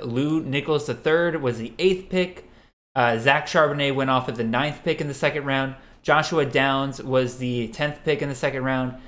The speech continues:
Michael Mayer was the eleventh pick in the second round. And Tavion Thomas, running back out of Utah, was the final pick in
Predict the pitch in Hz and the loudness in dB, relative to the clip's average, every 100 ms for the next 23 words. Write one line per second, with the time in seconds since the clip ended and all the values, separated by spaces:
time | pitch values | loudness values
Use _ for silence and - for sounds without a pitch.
0 | - - 135 135 135 139 131 127 131 113 | -10 -2 0 2 4 4 2 0 -2 0
1 | 156 190 180 - 185 175 - 170 160 151 | 2 2 -2 0 0 0 -2 -2 -2 -2
2 | 147 147 - - - 135 123 117 - - | 0 -2 -6 -20 -10 -4 -2 -2 -6 -18
3 | - _ 147 147 135 139 131 131 - - | -20 _ 0 0 2 2 2 0 -4 -6
4 | 135 123 123 127 123 - 123 131 135 127 | 2 2 2 -2 -4 -12 -2 0 2 2
5 | 123 123 120 117 120 113 110 110 117 - | 2 2 0 -2 2 2 2 -2 -2 0
6 | 117 113 110 127 110 - - - - 127 | 0 0 0 0 0 -4 -18 -20 -6 -2
7 | 120 120 | -2 -2